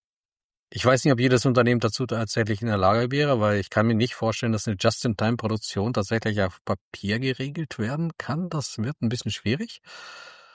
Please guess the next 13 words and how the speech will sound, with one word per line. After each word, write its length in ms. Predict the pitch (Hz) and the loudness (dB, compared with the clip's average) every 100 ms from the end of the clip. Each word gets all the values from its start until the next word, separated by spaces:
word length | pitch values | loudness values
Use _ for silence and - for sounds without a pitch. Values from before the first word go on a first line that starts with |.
| - - _ | -20 -20 _
Ähm, 480 | 131 131 131 135 113 _ _ _ _ _ _ _ _ _ _ _ _ _ - | 6 8 8 4 0 _ _ _ _ _ _ _ _ _ _ _ _ _ -2
aber 600 | 120 110 123 156 190 190 - _ | 4 6 8 6 6 0 -8 _
das, 220 | - 110 143 | -2 0 0
äh, 340 | 135 127 123 | 2 2 2
be-, 520 | 110 113 120 113 107 123 127 | 0 -2 0 0 -2 -4 -4
also 200 | 117 120 | 0 0
das 140 | 113 | 0
Flughafenbeispiel 920 | - 170 - 147 160 117 127 - 131 | -2 -4 0 0 0 0 0 -2 -4
zeigt 300 | - 117 117 | 0 0 0
auf 180 | 110 - | -2 -2
jeden 200 | 113 113 | -2 -2
Fall, 220 | - 113 | 0 0
dass 260 | 104 104 | 0 -2